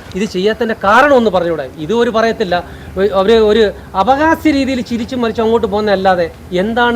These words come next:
നിങ്ങളുടെ വിഷയം? ഒന്ന് കൺ-, ഒരു, ഒരു കണ്ണീരപ്പ്, നിങ്ങളുടെ സാന്ത്വന വാക്ക് എന്താണ്, നിങ്ങളുടെ വിഷയം എന്താണ് എന്ന് പോലും ചോദിക്കാൻ വരാത്ത ജനപ്രതിനിധികൾ എന്തിനാണ് യഥാർത്ഥം ഇവരെ ജയിപ്പിച്ചു വിടുന്നതാണ് നമ്മൾ ചോദിക്കുന്നത്. അതാ നമുക്ക്, നമുക്ക് അത്രയും വിഷമമായിട്ട് ചോദിക്കുക. ഇവിടെയുള്ള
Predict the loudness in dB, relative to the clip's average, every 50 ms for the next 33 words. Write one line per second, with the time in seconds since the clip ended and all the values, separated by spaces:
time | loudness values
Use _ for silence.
0 | 2 2 2 0 0 -2 -4 -4 -2 0 0 2 2 0 -2 -4 -4 -4 -4 -4
1 | -4 -8 -12 -12 -6 -2 0 0 2 2 0 0 2 2 2 2 2 2 0 0
2 | -2 -2 -2 0 0 2 2 2 0 0 0 0 2 2 2 2 4 4 4 4
3 | 4 2 0 -4 -8 -10 -10 -20 -18 -8 -4 -2 -2 -2 0 -2 -2 -2 0 0
4 | 0 0 -2 -2 -4 -6 -4 -4 -2 -2 -2 -2 -2 -2 -4 -6 -8 -2 0 2
5 | 4 6 6 6 6 6 4 2 2 2 -4 -4 -6 -6 -4 -4 -4 -4 -2 -2
6 | 0 0 0 -2 0 -2 -2 -2 -4 -10 -20 -20 -20 -20 -16 -8 -2 2 2 2
7 | 2 0 0 2 2 2 2 2 -2 -4 -6 -6 -6 -2 -2 0 0 0 0 0
8 | 0 0 -2 -2 -2 -4 -4 -2 0 0 0 0 0 -2 -4 -2 -2 0 0 0
9 | -2 -2 -4 -4 -4 -4 -6 -6 -4 -4 -6 -6 -6 -10 -14 -16 -20 -20 -20 -20
10 | -20 -18 -18 -16 -16 -18 -16 -16 -8 -2 0 2 2 2 2 2 2 2 2 0
11 | 0 -2 -2 -2 0 0 0 0 0 0 -2 -2 -2 0 0 0 0 0 -2 -2
12 | -2 -4 -6 -8 -12 -8 -6 -2 0 2 2 4 4 4 2 2 2 0